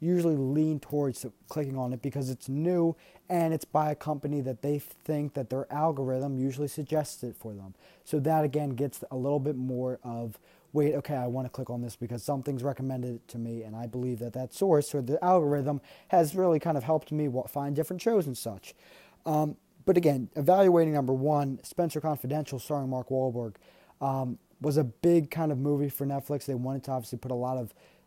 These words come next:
uh, it's, it's an action movie, it's a comedy movie, drama, all the things that they kind of wanna throw into, and it kind of reflects the m-,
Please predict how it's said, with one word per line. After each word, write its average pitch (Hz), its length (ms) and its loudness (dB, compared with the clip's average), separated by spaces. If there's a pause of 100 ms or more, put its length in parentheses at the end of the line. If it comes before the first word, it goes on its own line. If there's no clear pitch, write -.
uh, 113 60 -4
it's, 120 180 -6
it's 127 260 -4
an 110 200 -6 (100)
action 143 400 0
movie, 139 400 0
it's 120 220 -8
a 107 220 -10 (120)
comedy 147 380 -2
movie, 135 320 -2
drama, 139 400 0
all 160 240 2
the 143 100 -8
things 147 260 -4
that 127 120 -4
they 135 100 -4
kind 127 220 -6
of 110 100 -10 (460)
wanna 151 240 0
throw 143 260 2
into, 185 320 4
and 185 100 4
it 196 120 0
kind 202 180 2
of 147 140 0 (320)
reflects 175 720 4
the 147 260 2
m-, 139 240 -2